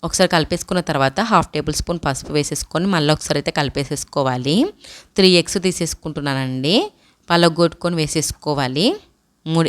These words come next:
ఎగ్గులు కూడాను. ఇప్పుడు హాఫ్ టేబుల్ స్పూన్ సాల్ట్ వేసేసుకొని ఒక గరిటె తీసేసుకొని బాగా కలిపేసుకోవాలి. ఎగ్ అంతా బాగా కలిసే వరకు బాగా కలిపేసేసుకోవాలి.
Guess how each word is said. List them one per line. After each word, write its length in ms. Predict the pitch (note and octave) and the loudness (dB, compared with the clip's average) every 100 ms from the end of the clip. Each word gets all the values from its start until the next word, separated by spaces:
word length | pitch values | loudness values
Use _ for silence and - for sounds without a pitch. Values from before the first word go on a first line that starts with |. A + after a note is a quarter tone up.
| D3 | 0
ఎగ్గులు 240 | D3 D#3+ - | 0 0 0
కూడాను. 340 | D3 C3+ D3 C#4 A4+ - _ _ _ _ _ _ _ _ _ _ _ _ _ _ _ _ _ _ _ _ _ _ _ _ _ _ _ E3 | -2 0 2 2 0 -6 _ _ _ _ _ _ _ _ _ _ _ _ _ _ _ _ _ _ _ _ _ _ _ _ _ _ _ -10
ఇప్పుడు 320 | - E3+ F#3 F#4+ - - - | -2 2 4 2 -2 -6 4
హాఫ్ 220 | F3 - | 4 6
టేబుల్ 240 | F3 D#3+ E3+ - | 2 2 -2 -2
స్పూన్ 260 | F#3 F3+ D#3 | -4 -4 -2
సాల్ట్ 240 | C3+ C3+ C3+ | -2 -2 -4
వేసేసుకొని 720 | C3+ D3 - - - C3+ G#3+ A4+ - _ _ _ _ _ _ _ _ _ _ _ _ _ _ _ _ _ _ _ - - | -2 -4 -6 -8 -6 0 0 0 -6 _ _ _ _ _ _ _ _ _ _ _ _ _ _ _ _ _ _ _ -18 -4
ఒక 80 | D#3 D#3+ | -2 2
గరిటె 220 | D3+ D3+ E3+ | 2 2 -2
తీసేసుకొని 460 | F3 D#3+ - D#3 E3 | -2 -2 -2 -2 2
బాగా 160 | D3 D3 - | 2 2 0
కలిపేసుకోవాలి. 880 | C#3 C3 D3 - D3+ C3+ B2+ C#3 G#3 G4+ A4+ _ _ - D#3 | -2 -2 -4 -4 0 2 0 0 2 0 -2 _ _ -6 -4
ఎగ్ 120 | C#3+ D#3+ | 0 0
అంతా 160 | E3 F3 | 2 2
బాగా 180 | D3 D#3 D#3 | 2 2 0
కలిసే 280 | C#3+ - D#3 | -2 -2 -4
వరకు 200 | C#3 - D#3+ | -4 -4 -2
బాగా 160 | C#3+ D3+ | -2 -2
కలిపేసేసుకోవాలి. 960 | C#3+ C3 D3 D3+ - - C#3 B2+ B2 E3+ | -4 -4 -4 -4 -4 -4 -4 -4 -4 0